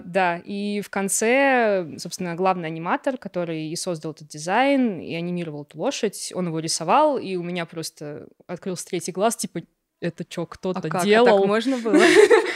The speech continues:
Speaker 1: Да-да-да, до этого было ощущение, что мультики просто, ну, как-то попадают вот в этот ящик под телевизором, да, и я их просто достаю, вставляю, э, в кассетник, а тут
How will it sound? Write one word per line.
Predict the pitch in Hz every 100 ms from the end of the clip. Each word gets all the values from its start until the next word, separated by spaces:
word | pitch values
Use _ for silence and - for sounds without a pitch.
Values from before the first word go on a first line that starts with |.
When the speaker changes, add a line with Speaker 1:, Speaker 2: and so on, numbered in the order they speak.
| 571 539
Speaker 1:
Да-да-да, | 262 220 202 208 190 185
до | 175
этого | 220 240 247 226 220
было | 202 208 226
ощущение, | 208 - - 220 214
что | 190 -
мультики | 202 202 - 185
просто, | 196 226 - 202
ну, | 247
как-то | 233 -
попадают | _ 180 180 220 208 160
вот | -
в |
этот | 156 -
ящик | 165 156 - -
под | -
телевизором, | - 160 190 240 196 165 160
да, | 175 185
и |
я | 160
их | 156
просто | 175 156
достаю, | 160 - 175 208
вставляю, | - 160 165 175 165 - - - _
э, | 156 156
в | -
кассетник, | 175 - 156 - 151
а | 156 151
тут | 202 220